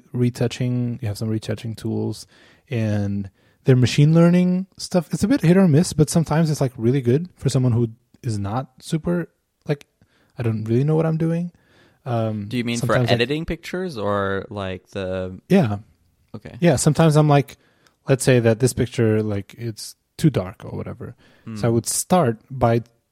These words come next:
Speaker 1: turning on the machine learning, like, auto magic thing, and it would try to
Speaker 2: Mm.
Speaker 1: correct it for you. And again, sometimes it's hit or miss. Sometimes you turn it on and, like, "No, no, no, no," and you go back.
Speaker 2: <laughs>
Speaker 1: But sometimes it does a really good job. So that's, like, it's a good first step. Um,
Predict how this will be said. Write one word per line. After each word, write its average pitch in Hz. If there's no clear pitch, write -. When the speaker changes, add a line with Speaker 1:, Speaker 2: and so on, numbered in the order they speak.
Speaker 1:
turning 123
on 110
the 104
machine 113
learning, 101
like, 107
auto 110
magic 98
thing, 101
and 113
it 110
would 107
try 123
to 123
Speaker 2:
Mm. -
Speaker 1:
correct 117
it 107
for -
you. 98
And 147
again, 135
sometimes 180
it's -
hit 135
or 117
miss. 101
Sometimes 120
you 113
turn 120
it 107
on 107
and, 104
like, 98
"No, 135
no, 160
no, 123
no," 110
and 110
you 104
go 104
back. 120
Speaker 2:
<laughs> 113
Speaker 1:
But 143
sometimes 156
it 147
does 156
a 113
really 110
good 135
job. 165
So 131
that's, 117
like, 117
it's -
a 165
good 147
first -
step. -
Um, 107